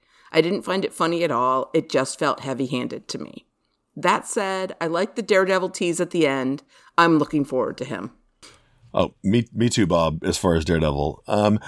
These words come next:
Speaker 2: I understand what you're saying as far as the, the heavy-handed goes. Um, as I said, I,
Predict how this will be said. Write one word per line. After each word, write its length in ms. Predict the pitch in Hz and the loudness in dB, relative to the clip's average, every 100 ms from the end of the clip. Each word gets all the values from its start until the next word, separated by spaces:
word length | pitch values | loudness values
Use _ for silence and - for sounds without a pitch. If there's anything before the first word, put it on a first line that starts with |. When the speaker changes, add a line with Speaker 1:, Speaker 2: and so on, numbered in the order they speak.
| - - | -12 -8
Speaker 2:
I 120 | - 196 | 0 2
understand 520 | 226 175 170 180 180 | 2 2 2 4 2
what 120 | 175 | 2
you're 100 | 143 | 2
saying 380 | 139 151 165 147 | 2 2 0 0
as 100 | 143 | 0
far 180 | 151 143 | 2 2
as 120 | 135 | 2
the, 260 | 131 131 110 | 2 2 2
the 140 | 107 | 2
heavy-handed 560 | 120 127 131 131 127 131 | 2 4 4 4 2 0
goes. 400 | 135 135 135 - - - _ - | 2 2 2 -4 -12 -20 _ 2
Um, 320 | 104 95 87 _ _ - | 4 4 0 _ _ 0
as 140 | 117 | 2
I 80 | 117 | 4
said, 200 | 113 113 | 2 2
I, 340 | 98 110 113 | 4 2 2